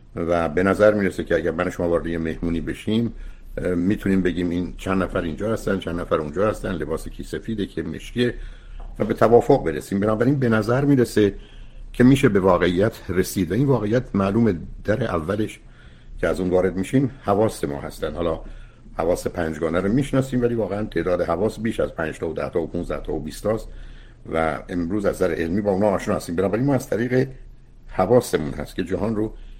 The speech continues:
می‌شناسیم، ولی البته می‌دونیم اشکال کار حواس اینه که دو تا گرفتاری داره. یکی اینکه محدودن. فرض بفرمایید چشم ما طول موج بین چهاردهم تا هشتم میکرون رو می‌تونه ببینه، یا گوش ما ارتعاش بین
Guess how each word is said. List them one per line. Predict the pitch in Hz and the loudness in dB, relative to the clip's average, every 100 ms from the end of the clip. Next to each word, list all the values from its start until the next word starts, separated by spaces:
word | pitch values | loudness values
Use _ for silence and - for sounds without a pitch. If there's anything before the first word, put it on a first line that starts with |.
| - - | -18 -8
می‌شناسیم، | - 113 120 - - - 98 | 2 2 2 -2 -8 -6 0
ولی | 143 | 4
البته | 156 127 139 | 4 4 4
می‌دونیم | 139 117 92 87 | 4 4 0 -2
اشکال | - 117 101 | 0 2 4
کار | 104 95 | 4 2
حواس | 95 131 131 | 2 2 2
اینه | 127 | 0
که | 135 | 0
دو | 135 | 0
تا | 131 131 123 - - - - | 4 4 4 -2 -16 -20 2
گرفتاری | 107 101 - 104 | 4 4 4 4
داره. | 110 78 | 4 0
یکی | 90 131 147 | 0 2 2
اینکه | 143 | 4
محدودن. | 127 98 95 101 76 - - | 2 0 -2 -2 -2 -8 -2
فرض | 92 90 | 0 0
بفرمایید | 92 90 85 85 85 - - - - - | 0 0 0 0 -4 -8 -18 -16 -18 -14
چشم | - - - 98 | -10 -8 -2 2
ما | 95 104 104 - - - - - | 4 4 4 0 -10 -16 -20 -12
طول | - 92 | -4 -2
موج | 95 101 95 | 0 0 0
بین | 95 95 | -2 -2
چهاردهم | 87 92 90 92 | 0 0 2 -2
تا | 85 | -2
هشتم | 90 - 95 | -4 0 0
میکرون | 87 90 - 117 85 | 2 0 0 0 0
رو | - - - - - - | -4 -6 -10 -10 -6 -4
می‌تونه | 85 - 80 | -4 -4 -4
ببینه، | 76 78 80 | -2 -2 0
یا | 78 | 0
گوش | 78 92 92 | 0 -2 -2
ما | 87 | -2
ارتعاش | 80 - 87 | -2 -2 -4
بین | - 85 87 | -2 -2 -2